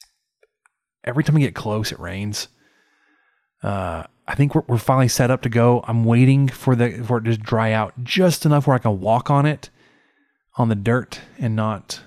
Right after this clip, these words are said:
disturb my, what used to be level. Now I have to, I have to re-level it a little bit, uh, especially when we,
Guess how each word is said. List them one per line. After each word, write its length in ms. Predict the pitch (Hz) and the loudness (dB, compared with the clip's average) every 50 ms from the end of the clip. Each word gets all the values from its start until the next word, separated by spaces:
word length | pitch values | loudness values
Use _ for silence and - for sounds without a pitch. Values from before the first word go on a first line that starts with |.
| _ _ _ _ _ | _ _ _ _ _
disturb 580 | - 110 - - - - 113 113 113 110 104 101 | -8 -6 -6 -4 -2 -2 0 0 0 -2 -2 -4
my, 360 | 110 110 101 101 98 95 95 101 104 - - | -6 -4 -4 -4 -6 -6 -8 -10 -12 -6 -2
what 160 | 131 123 87 | -2 -2 0
used 200 | 117 123 120 - | 0 -2 -2 -2
to 40 | - | -2
be 80 | 123 110 | -4 -2
level. 320 | 95 101 104 101 113 117 | -2 -2 -2 -2 -2 -2
Now 140 | 107 104 95 | -2 -2 -4
I 20 | 98 | -6
have 80 | 101 | -8
to, 140 | - 104 95 | -8 -8 -8
I 40 | 98 | -8
have 100 | 101 98 | -8 -8
to 120 | - 113 | -8 -6
re-level 520 | 104 107 143 160 151 147 143 135 135 139 139 | 0 2 2 4 4 4 2 2 2 2 0
it 120 | 127 - | 0 0
a 40 | 151 | 0
little 140 | 147 151 143 | 0 2 2
bit, 260 | 135 147 143 139 - _ _ - - - _ _ _ _ _ _ _ _ _ _ - | 2 2 0 0 -4 _ _ -20 -20 -20 _ _ _ _ _ _ _ _ _ _ -10
uh, 120 | - 104 101 | -8 -6 -4
especially 320 | 107 - 139 123 - 135 | -2 0 0 2 2 2
when 100 | 123 117 | 2 2
we, 120 | 113 113 | 2 0